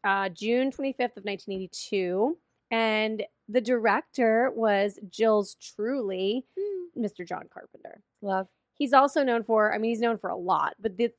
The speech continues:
Speaker 1: th-, this was some of them. There's so many, but, uh, he's known for The Fog,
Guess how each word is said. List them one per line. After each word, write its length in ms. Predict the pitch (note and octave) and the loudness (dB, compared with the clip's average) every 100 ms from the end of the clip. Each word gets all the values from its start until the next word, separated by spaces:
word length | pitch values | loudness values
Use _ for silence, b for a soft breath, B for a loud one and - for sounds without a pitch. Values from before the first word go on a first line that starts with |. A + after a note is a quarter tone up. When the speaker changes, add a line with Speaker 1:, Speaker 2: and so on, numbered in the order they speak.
| - | -18
Speaker 1:
th-, 200 | G#3+ - _ _ - | -16 -16 _ _ -6
this 260 | A3 D#4 D#4 | 0 0 0
was 260 | D4+ A3+ G#2 - _ _ _ | -4 -4 -16 -20 _ _ _
some 380 | - B3+ A3+ G3+ | -4 0 0 -2
of 120 | E3 | -2
them. 340 | F3+ F3+ G3 _ | -2 -2 -6 _
There's 220 | A3+ A3 - | -4 -2 0
so 200 | B3 G#3 | 0 0
many, 240 | F3+ F#3 | 0 -4
but, 200 | F#3 G#3 - | -4 -4 0
uh, 300 | A3 G#3 F#3+ - | 0 2 -2 -6
he's 260 | - B3+ | -8 -2
known 240 | B3 B3+ D4 | 2 2 0
for 420 | - A#3 G#3+ G3+ | 0 4 4 2
The 100 | F#3+ | -4
Fog, 540 | F#3+ - F3 E3+ A3+ | -10 -4 -2 0 0